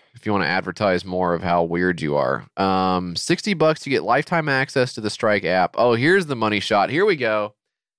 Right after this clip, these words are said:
One hundred eighty-four dollars gets you one Scout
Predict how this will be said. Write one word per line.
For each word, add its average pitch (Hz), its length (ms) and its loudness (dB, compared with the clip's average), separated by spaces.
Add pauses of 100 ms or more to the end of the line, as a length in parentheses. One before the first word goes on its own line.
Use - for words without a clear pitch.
(800)
One 175 220 2
hundred 226 320 2
eighty-four 170 520 2
dollars 139 600 2
gets - 240 -2
you 123 100 -4
one 139 440 0
Scout 135 500 2